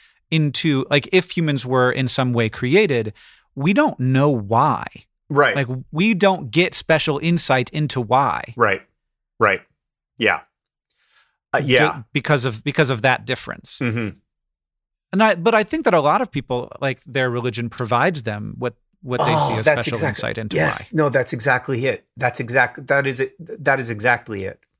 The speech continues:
Speaker 2: That I don't feel like having that kn-, knowledge would provide me with special insight. Whereas I do feel like, for example, like, the question of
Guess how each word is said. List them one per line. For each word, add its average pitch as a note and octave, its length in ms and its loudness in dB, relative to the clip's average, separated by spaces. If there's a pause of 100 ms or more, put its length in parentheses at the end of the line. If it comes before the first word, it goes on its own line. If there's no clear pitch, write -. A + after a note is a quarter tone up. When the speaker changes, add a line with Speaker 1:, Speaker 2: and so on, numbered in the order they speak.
(120)
Speaker 2:
That G#2+ 200 2
I B2+ 140 4
don't D3 240 -2
feel A2 360 -2
like G2 520 -2
having B2+ 400 2
that G#2+ 180 0
kn-, A2+ 160 -16 (160)
knowledge A2 560 -2
would G#2 160 -6
provide G2+ 360 0
me G2+ 160 -6
with G2 260 -8
special G#2 420 -2
insight. G2 560 -6 (800)
Whereas B2 280 2
I C3 80 0
do G#3+ 260 -6
feel A#2+ 260 0
like, G#2 420 -2 (460)
for A#2+ 280 -2
example, C3 640 0
like, A#2 200 2
the - 80 0
question C#3 600 -2
of G2 880 -2